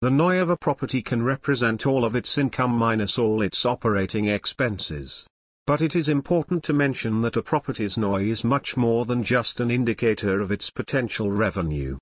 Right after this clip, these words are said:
It can also help in calculating its capitalization rate, which is another important metric. The capitalization rate of a property will simultaneously provide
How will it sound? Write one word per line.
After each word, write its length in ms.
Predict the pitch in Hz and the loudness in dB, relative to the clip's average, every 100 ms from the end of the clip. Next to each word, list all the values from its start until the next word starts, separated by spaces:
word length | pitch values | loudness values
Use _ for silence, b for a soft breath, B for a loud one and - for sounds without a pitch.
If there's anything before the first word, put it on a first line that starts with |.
| _ _ _ | _ _ _
It 140 | - 143 | -4 0
can 160 | 147 | 2
also 420 | 151 196 185 190 170 | 2 2 0 0 2
help 320 | 143 160 143 | 2 2 0
in 120 | 127 | -4
calculating 720 | - 147 147 - 107 98 120 | 2 2 2 2 2 2 0
its 180 | 117 - | 0 -2
capitalization 1120 | - 139 - 131 139 131 123 123 113 - 123 | -4 -4 -2 -2 0 2 2 0 0 0 0
rate, 280 | 110 117 110 | 2 2 0
which 180 | 113 - | -4 -2
is 140 | 110 | 0
another 360 | 107 113 127 120 | 0 0 2 2
important 680 | 113 113 - 117 - 107 - | 0 0 2 0 0 -6 -2
metric. 520 | 104 107 - 85 - _ _ _ _ | -2 -2 -4 -6 -8 _ _ _ _
The 80 | 123 | -2
capitalization 1120 | - 190 - 156 143 135 117 139 - 127 123 | 0 0 0 0 2 2 2 0 0 -2 2
rate 220 | 131 123 | 2 0
of 80 | 120 | -4
a 80 | 120 | -2
property 540 | - 147 127 - 110 | -2 -2 -4 -2 0
will 200 | 110 131 | 0 0
simultaneously 960 | - 123 117 113 170 143 123 113 104 | 0 0 -2 -2 0 2 2 0 -2
provide 760 | 95 - 110 104 92 78 71 - | -2 -2 0 0 0 -2 -6 -12